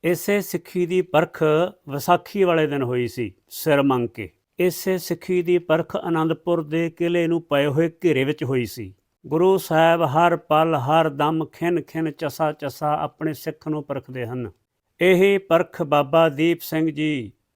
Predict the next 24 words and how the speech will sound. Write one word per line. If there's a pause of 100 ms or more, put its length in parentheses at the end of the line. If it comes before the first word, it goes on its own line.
ਜਿਨ੍ਹਾਂ
ਨੇ
ਚੱਬੇ
ਦੇ
ਮੈਦਾਨ
ਵਿੱਚ
ਖੰਡੇ
ਨਾਲ
ਲਕੀਰ
ਖਿੱਚ
ਕੇ (280)
ਇਸ
ਪਰਖ
ਦੀ
ਸ਼ਰਤ
ਰੱਖੀ
ਸੀ। (560)
ਉਹਨਾਂ
ਕਿਹਾ,
"ਜਾਂ
ਲੀਕ
ਨੂੰ
ਟੱਪ
ਜਾਓ